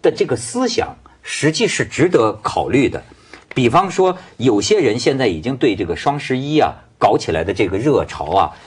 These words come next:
产生反思，甚至产生逆反。就说白了，就是说，比如说，他说：“我有一个朋友开网店的哈，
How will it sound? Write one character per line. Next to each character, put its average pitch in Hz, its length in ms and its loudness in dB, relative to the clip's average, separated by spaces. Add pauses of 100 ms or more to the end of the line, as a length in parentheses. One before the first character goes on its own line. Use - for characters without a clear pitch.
(120)
产 98 240 0
生 120 200 0
反 73 240 0
思， 131 280 0 (220)
甚 147 260 2
至 123 220 0
产 - 240 -2
生 147 240 2 (520)
逆 208 260 4
反。 - 520 0 (400)
就 - 240 2 (180)
说 247 240 2
白 165 260 4
了， 196 100 0
就 143 160 0
是 113 100 0
说， 151 300 2 (240)
比 - 80 0
如 151 140 4
说， 170 140 2
他 170 180 0
说 165 120 4
：“我 131 140 2
有 170 100 2
一 117 80 -2
个 127 80 -4
朋 117 180 -4
友 107 60 -4
开 127 160 0
网 98 140 2
店 107 220 2
的 - 100 -6
哈， 120 320 2